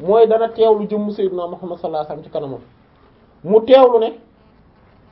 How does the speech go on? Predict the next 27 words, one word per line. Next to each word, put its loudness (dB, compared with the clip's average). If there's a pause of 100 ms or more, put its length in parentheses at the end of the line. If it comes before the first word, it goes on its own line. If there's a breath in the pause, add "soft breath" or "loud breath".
(160)
moom 4
ci -8
boppam 2
mi -2
ngi -2
branché -4
wu -2 (120)
ci -6
leer 6
Yonent -2
bi -14
sallallahu 0
alayhi -12
wasallam, -6
loolu 4
moom -4
moo -4
tax -10 (160)
muy -8
def -8
zikar -6
bi. -16 (2000)
Yaa 0
ngi 0
dégg? -2 (1200)
Ba 4
pare, 4